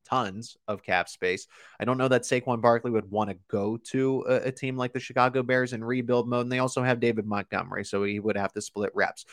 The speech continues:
The Kansas City Chiefs, that's a contender, but they have emerging running back who will be in his second season, Isaiah Pacheco. And then this is one that was a rumor during the trade,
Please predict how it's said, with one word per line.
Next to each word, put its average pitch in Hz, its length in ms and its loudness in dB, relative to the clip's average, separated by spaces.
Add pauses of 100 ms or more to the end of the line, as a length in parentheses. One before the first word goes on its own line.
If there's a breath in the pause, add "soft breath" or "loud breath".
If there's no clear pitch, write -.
(260 loud breath)
The 147 100 8
Kansas 240 340 8
City 254 200 2
Chiefs, 349 380 4
that's - 200 0
a 339 60 0
contender, 156 560 0
but 175 220 -2
they 170 140 4
have 165 260 2
emerging 151 500 2
running 123 300 2
back 117 240 2
who 135 80 0
will 123 80 2
be 120 140 0
in 117 80 -2
his 110 100 -4
second 107 300 -2
season, 107 420 -4
Isaiah 120 420 0
Pacheco. 113 720 -2 (380 soft breath)
And 139 160 0
then 143 160 4
this 233 200 6
is 311 160 4
one 208 340 6
that 175 320 4 (440)
was 160 220 6
a 151 80 12
rumor 160 720 4 (640)
during 160 280 6
the 123 80 2
trade, 151 540 2